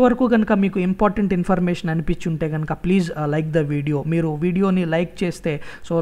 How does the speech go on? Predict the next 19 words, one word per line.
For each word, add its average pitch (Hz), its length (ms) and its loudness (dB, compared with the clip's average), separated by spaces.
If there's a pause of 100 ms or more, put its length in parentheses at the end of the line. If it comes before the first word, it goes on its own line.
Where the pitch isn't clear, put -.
lot 175 200 0
of 190 140 -2
times 175 280 -2
నాకు 160 180 -6
చెప్తూ 156 240 -8
ఉంటారు, 160 260 -6
"సార్, 160 240 -2
మన 151 200 -6
ఛానల్, 151 420 -4
uh, 139 300 -6 (100)
underrated 147 640 -6
సార్, 139 200 -6 (120)
ఎవరికి 143 320 -8 (100)
తెలియదు 143 320 -8
సార్." 135 200 -8
Okay, - 160 -14 (320)
so 214 120 4 (100)
if - 80 -6 (120)
you 262 80 4